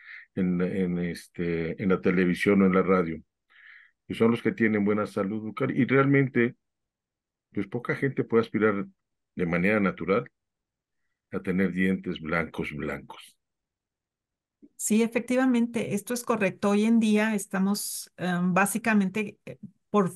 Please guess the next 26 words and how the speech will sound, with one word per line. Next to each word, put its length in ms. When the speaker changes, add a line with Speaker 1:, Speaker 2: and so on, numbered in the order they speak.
Speaker 2:
patrones 560
estéticos. 680
Y 120
de 120
una 320
u 20
otra 240
forma 480
identificamos 1000
que 140
toda 560
la 160
gente 300
debiera 380
de 100
te-, 300
debiéramos 500
de 80
tener 300
dientes 380
blancos, 360
cuando 280
esto, 280
pues, 300
no 300
es 520